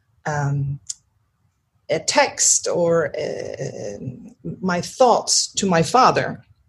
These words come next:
And, um, my father is an important person in my life, and so is my mother, yeah,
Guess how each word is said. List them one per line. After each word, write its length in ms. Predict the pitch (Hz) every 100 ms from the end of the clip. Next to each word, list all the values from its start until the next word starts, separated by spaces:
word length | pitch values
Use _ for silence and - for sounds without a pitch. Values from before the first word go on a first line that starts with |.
| - - -
And, 380 | 165 160 160 147 -
um, 420 | 151 143 139 135 - - -
my 140 | 175 170
father 340 | 190 214 208
is 480 | 185 175 165 - -
an 120 | 170
important 500 | 170 165 190 185 -
person 400 | - 165 165 151
in 100 | 143
my 140 | 143 143
life, 500 | 143 - 285 - - -
and 320 | 156 147 139
so 140 | - 160
is 100 | 151
my 160 | 147
mother, 400 | 147 143 165 240 214
yeah, 180 | -